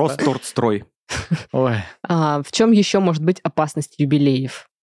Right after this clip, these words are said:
Speaker 3: Ну,
Speaker 1: А.
Speaker 3: что ты там накидаешься и будешь творить всякую штуку странную.
Speaker 1: Ну да,
Speaker 3: И
Speaker 1: начнешь
Speaker 3: все будут снимать вот это на видео тебя.
Speaker 1: Куролесить.
Speaker 3: Такие: "Хи-хи,
Speaker 1: Мгм.
Speaker 3: ха-ха".
Speaker 2: Причем понимаешь, что для кого-то это одновременно, ну,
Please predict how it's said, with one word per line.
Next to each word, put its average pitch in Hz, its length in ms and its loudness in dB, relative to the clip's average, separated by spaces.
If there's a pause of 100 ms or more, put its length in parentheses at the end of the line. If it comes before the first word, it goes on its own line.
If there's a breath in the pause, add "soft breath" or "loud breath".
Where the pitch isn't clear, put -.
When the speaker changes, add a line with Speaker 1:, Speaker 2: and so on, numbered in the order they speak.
Speaker 3:
Ну, 226 40 2
Speaker 1:
А. - 20 6
Speaker 3:
что 208 160 2
ты 370 100 6
там 359 200 4
накидаешься 311 760 2
и 220 60 4
будешь 240 280 2
творить 202 400 2
всякую 165 420 0
штуку - 400 -4
странную. 151 580 -2
Speaker 1:
Ну 160 240 2
да, 120 120 2
Speaker 3:
И - 20 0
Speaker 1:
начнешь 120 320 2
Speaker 3:
все 226 280 4
будут 185 280 -2
снимать 165 420 0
вот 160 120 -6
это 160 160 0
на 165 140 2
видео 349 420 4
тебя. 254 360 2
Speaker 1:
Куролесить. 233 460 2
Speaker 3:
Такие: 214 220 0
"Хи-хи, 220 400 4
Speaker 1:
Мгм. 214 80 -2
Speaker 3:
ха-ха". 190 520 2
Speaker 2:
Причем 135 420 0
понимаешь, 139 420 2
что - 160 -2
для 120 200 2
кого-то 120 600 0
это 120 260 0
одновременно, 120 800 0
ну, 120 260 2